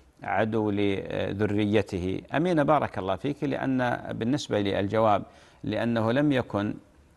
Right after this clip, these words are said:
آه، ثم إلا آدم وحواء وإبليس، هذا في بداية الخلق. الخليقة هذه متى، متى يعني تناسلت؟ بعد النزول إلى الدنيا،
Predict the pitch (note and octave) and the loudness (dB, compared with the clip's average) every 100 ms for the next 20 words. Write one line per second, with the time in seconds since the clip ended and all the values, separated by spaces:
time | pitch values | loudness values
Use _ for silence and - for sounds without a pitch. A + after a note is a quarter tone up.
0 | - - F2+ F#2 C3+ C3 G#2+ A#2 C3 G#2 | -12 -6 -6 -2 0 2 0 2 2 2
1 | F#2 G2+ C3 B2 G2+ F2+ F2 F2+ - G#2+ | 2 0 0 0 0 -2 -4 -4 0 2
2 | G#2+ B2+ - - - D3+ B2 G2 D2+ - | 2 2 0 -6 0 0 2 -2 -4 -10
3 | - - - _ - G2 G2+ A2+ A#2 B2+ | -20 -20 -20 _ -6 -4 -2 0 2 4
4 | A#2 G2 F2 F2+ F2+ - - _ - - | 2 0 -4 -4 -6 -12 -20 _ -20 -20
5 | - F2+ - B2 D3+ D3+ B2 A#2+ A#2 D3+ | -18 -8 0 4 4 4 2 4 2 2
6 | D#3+ C#3 A#2 C#3+ - C3 A2+ A2+ F#2 F#2+ | 0 0 0 -2 2 2 2 0 -2 -2
7 | G#2 G2 - A2 A2 - F#2+ F#2+ - A#2 | -2 -2 -2 0 0 0 0 -2 -2 -2
8 | G2+ A2+ A#2+ A#2+ C#3+ A#2+ B2 C3 - A2 | 0 2 2 4 4 4 2 2 0 0
9 | B2+ A2 C#2 | 2 2 0